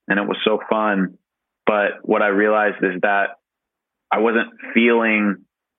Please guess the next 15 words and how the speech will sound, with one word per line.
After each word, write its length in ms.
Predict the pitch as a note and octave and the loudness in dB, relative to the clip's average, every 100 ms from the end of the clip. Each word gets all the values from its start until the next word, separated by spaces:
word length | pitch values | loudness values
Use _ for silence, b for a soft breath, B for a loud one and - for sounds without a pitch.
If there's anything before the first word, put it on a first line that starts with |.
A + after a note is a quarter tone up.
| _ _ G#2 | _ _ -4
like, 160 | F#2+ | 0
I 20 | |
wasn't 240 | G#2+ A#2+ A#2 - | 2 0 -2 -2
feeling 400 | B2 C3+ C#3 C3 | 2 2 2 2
the 80 | A#2+ | 2
fulfillment 520 | - G2+ A#2 A2+ G#2+ G2 | 0 -2 0 0 0 0
that 100 | G#2 | 0
I 80 | |
wanted 320 | G2+ G2+ G2+ F2+ | 0 0 0 0
to 60 | E2 | 0
feel. 460 | F#2 F2+ E2+ E2 - - | 0 2 0 -2 -8 -4
I 80 | G2+ | 0
wasn't 240 | G#2+ A2 - - | 0 -2 -4 0
feeling 440 | A2 A2 A2 G#2 | 2 2 2 2
the, 420 | G2 F#2+ F#2 E2+ | 4 4 2 0